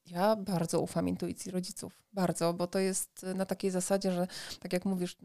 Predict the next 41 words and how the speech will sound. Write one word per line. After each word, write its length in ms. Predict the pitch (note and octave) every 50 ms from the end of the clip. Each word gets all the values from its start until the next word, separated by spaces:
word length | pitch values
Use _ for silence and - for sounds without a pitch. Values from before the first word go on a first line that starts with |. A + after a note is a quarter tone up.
| F3 F3 F3 F3 F3 F3 F3+ -
ten 140 | F#3 F3+
doradca 320 | F3+ F#3+ G3 G3+ G3+ - F3+
laktacyjny, 420 | F3+ F3+ - F3+ F3+ - F3+ F3
o 40 | F3
którym 220 | - - F3+ F3
mówiłaś, 260 | F3 F3 F3+ F3 F3 E3+
że 140 | E3+ F3
dobrze 300 | E3+ F3 F3+ F3+ F3 F3
byłoby, 360 | F3 F3 E3+ E3+ E3+ E3+ F3 E3+
żeby 480 | E3+ E3 E3 F3+ E3+ E3 D#3+ D#3 D#3+ - - F3+ - - _ _ _ _ _ _ _
troszeczkę 460 | - F3+ F3 - - - - - F3 E3+ E3+ - - - _ _ -
r-, 100 | - - - _ _ _ _ G#3+ G#3+ G#3+ - _
pozwolił 560 | - B3+ B3+ A3 G3+ A3 G#3+ F3+ D#3+ D#3+ E3
rozwinąć 460 | E3+ G3 F#3+ F3 E3+ D#3+ D#3+ D#3+ D#3+ -
skrzydła 400 | - - - E3 D#3 D#3+ E3+ F3
i 40 | F3
to 100 | - G#3+
jest 200 | G#3+ - - -
super 320 | - C#4 A#3+ - D#3+ D#3+
rozwiązanie, 580 | E3 D#3+ E3+ F3 E3+ E3+ E3 D#3+ D#3+ F3 G3 G3
bo 160 | G3 G3 G3+ - - - - - - -
faktycznie 460 | - G#3 - - A#3+ - - F#3+ F#3+
wiele 300 | F#3+ - G#3+ G#3+ G3+ G3+
przypadków 560 | - - G3+ - - G3+ G3+ - - G3+ -
pewnie 260 | - G3 F#3+ G3 G3
wystarczyłoby 580 | F#3+ G3 F#3+ - G3 G3 - - G3+ G3 G3 F#3+
powiedzieć: 400 | - G3 G3 F#3+ F#3+ - G3 - _
„Tak, 240 | - A3+ G#3+ G#3+ -
świetnie, 400 | - - - G#3 G3+ - F#3 F#3
jesteś 320 | F#3+ F#3 - G3 G3 G3
zarąbista 840 | - - - - A3+ A3 A3 G#3+ G#3 G#3 - G#3 - - A3 A3+ A3+ A3+ - - - - - -
i 100 | - G#3+
nie 100 | G#3+ A3
potrzebujesz 460 | A3 A3+ - - A3 G#3 G#3 G3+ -
niczego 320 | G#3+ G#3+ - G3+ G3+ G#3+ G#3
więcej, 340 | G3+ G3+ G3+ G3+ - F#3+ F#3
tylko 240 | - F3+ - G3
po 100 | - F3+
prostu 300 | F3+ - F#3 F#3 - F3+
karm”, 360 | F3+ - - E3 F#3+ A#3 C4+ -
tak? 300 | G#3+ G3 G3+ B3 D4+